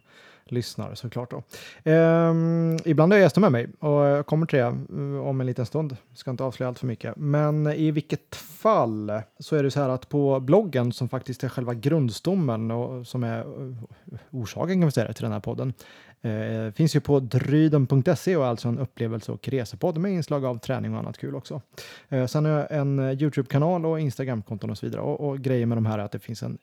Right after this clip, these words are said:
jäkla massa härliga bilder och inspiration och texter och blogginlägg och sånt där kul på de här. Så dryden punkt se är det ni ska surfa in på inför sommarens härliga semestertider.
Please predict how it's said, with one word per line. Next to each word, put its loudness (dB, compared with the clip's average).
jäkla -4
massa -6
härliga -4
bilder -6
och -4
inspiration -8
och -12
texter -10
och -12
blogginlägg -4
och -10
sånt -8
där -20
kul -14
på -8
de -4
här. -10
Så -10
dryden 2
punkt -2
se -4
är 0
det -2
ni -6
ska -10
surfa -6
in -2
på -10
inför -12
sommarens -6
härliga -8
semestertider. -12